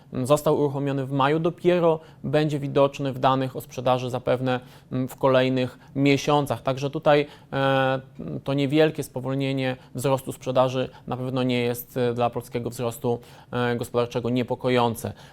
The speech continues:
Tym z kolei, co cały czas zaskakuje, mm, bardzo pozytywnie, jest polski, e, przemysł. Tutaj w maj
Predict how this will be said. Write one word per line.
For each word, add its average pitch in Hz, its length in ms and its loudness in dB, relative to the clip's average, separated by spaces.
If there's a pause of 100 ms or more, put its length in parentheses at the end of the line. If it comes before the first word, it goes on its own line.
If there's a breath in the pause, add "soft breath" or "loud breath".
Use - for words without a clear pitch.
(180)
Tym 220 360 6
z - 120 -16
kolei, 143 340 4
co 135 280 2 (140)
cały 147 220 10
czas 135 200 0
zaskakuje, 127 580 -2
mm, 123 440 -4
bardzo 131 240 6
pozytywnie, 131 500 -2
jest 123 200 -4
polski, 123 540 -2 (280 loud breath)
e, 120 360 0
przemysł. 120 520 0
Tutaj 143 340 2
w 131 40 -4
maj 139 340 0